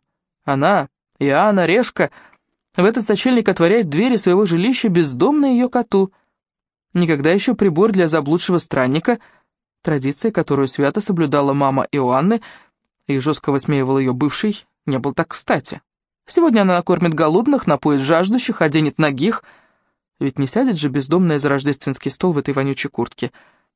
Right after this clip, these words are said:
Ну и так далее. Стучите, и отворится вам. А заодно, по счастливому случаю,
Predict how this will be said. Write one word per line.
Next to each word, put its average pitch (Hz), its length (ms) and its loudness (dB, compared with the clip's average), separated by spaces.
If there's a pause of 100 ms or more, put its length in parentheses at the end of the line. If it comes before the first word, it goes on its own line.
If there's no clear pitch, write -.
Ну 466 100 4
и - 20 0
так 165 200 2
далее. 156 340 2 (460)
Стучите, 254 520 -2 (140)
и - 60 0
отворится 160 560 0
вам. 110 220 -8 (580)
А 190 140 2
заодно, 294 340 2
по 277 100 0
счастливому 233 460 0
случаю, 262 540 0